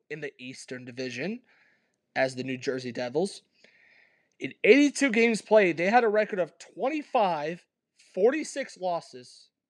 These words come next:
Same losses as the, as the New Jersey Devils. How surprising. For sixty-one points, their goals for was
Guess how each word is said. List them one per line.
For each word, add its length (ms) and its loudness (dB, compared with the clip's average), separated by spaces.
Same 320 -10
losses 380 -6
as 80 -16
the, 100 -20
as 140 -8
the 80 -16
New 160 -10
Jersey 300 -8
Devils. 420 -8
How 80 -6
surprising. 600 -8
For 100 4
sixty-one 840 2
points, 600 -10
their 220 0
goals 580 0
for 500 0
was 140 -20